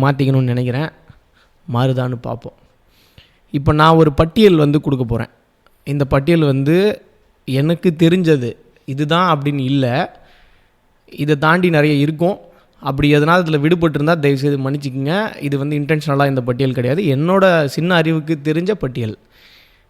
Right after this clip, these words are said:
திருவண்ணாமலையினுடைய எழுத்தாளர்கள், அதாவது டவுனுக்குள்ள அப்படின்னு ஒரு கணக்கு எடுத்துக்கிட்டோம் அப்படின்னு சொன்னா,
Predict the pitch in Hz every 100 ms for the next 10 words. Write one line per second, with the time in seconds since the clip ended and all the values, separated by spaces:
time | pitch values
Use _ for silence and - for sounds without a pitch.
0 | _ - 143 214 262 247 214 190 180 160
1 | 151 143 135 131 127 120 117 - 151 175
2 | - 180 160 139 143 - _ - 139 151
3 | 147 156 185 170 135 127 - _ _ _
4 | 131 127 139 160 147 131 143 147 135 123
5 | 127 120 135 120 113 123 123 120 143